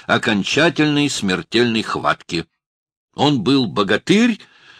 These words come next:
но с мягким нравом мечтательного подростка. С ним была связана каждая минутка ее жизни, и всегда она была счастлива с ним, но сквозь слезы. Ему не хватало острого звериного начала,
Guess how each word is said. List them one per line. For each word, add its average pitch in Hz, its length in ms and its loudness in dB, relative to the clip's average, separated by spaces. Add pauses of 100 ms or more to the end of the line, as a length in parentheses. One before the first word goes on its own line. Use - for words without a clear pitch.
(220)
но 110 220 0
с - 120 -8
мягким 131 540 -2
нравом 131 460 -4
мечтательного 104 680 -8
подростка. 67 600 -10 (1400)
С - 120 -8
ним 131 360 -2
была 107 680 -2
связана 101 480 -6
каждая 123 540 -4
минутка 120 480 -6
ее 104 220 -4
жизни, 104 580 -10 (300)
и 104 100 -2
всегда 95 400 -4
она 123 140 -4
была 110 200 -4
счастлива 113 600 -4
с - 140 -12
ним, 71 160 -10
но 87 160 -4
сквозь 107 260 -6
слезы. 58 400 -10 (640)
Ему 139 460 0
не 104 140 -4
хватало 104 600 -2
острого 139 400 -4
звериного 131 600 -4
начала, 113 580 0